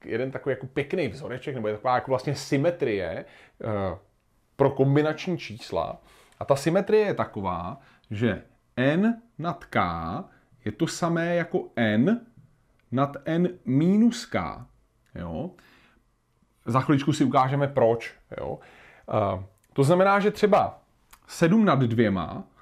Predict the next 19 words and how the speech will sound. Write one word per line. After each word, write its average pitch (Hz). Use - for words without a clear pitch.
je 117
to 139
samý 120
jako 143
sedm 160
nad 139
pět 147
minus, 147
eh, 117
teda 117
s-, -
sedm 156
nad 143
sedm 139
minus 135
dva, 117
to 117
znamená 120
sedm 120